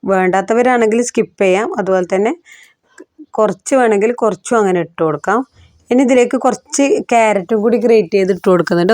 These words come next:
ഒരു ഭംഗിക്ക് വേണ്ടി ഇട്ട് കൊടുക്കുന്നതാണ്. കുറച്ച് ക്യാരറ്റ് കൂടി ഗ്രേറ്റ് ചെയ്ത് ഇട്ട് കൊടുക്കാം. ഇനി നമ്മളിതാ കട്ട് ചെയ്ത് വെച്ച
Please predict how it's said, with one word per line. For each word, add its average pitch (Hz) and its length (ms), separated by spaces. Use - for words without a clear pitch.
ഒരു 214 160
ഭംഗിക്ക് 190 420
വേണ്ടി 208 180
ഇട്ട് - 160
കൊടുക്കുന്നതാണ്. 165 680
കുറച്ച് 196 300
ക്യാരറ്റ് 190 440
കൂടി 180 220
ഗ്രേറ്റ് 170 280
ചെയ്ത് 165 200
ഇട്ട് - 160
കൊടുക്കാം. 170 360
ഇനി 247 120
നമ്മളിതാ 247 420
കട്ട് - 240
ചെയ്ത് 202 240
വെച്ച 190 180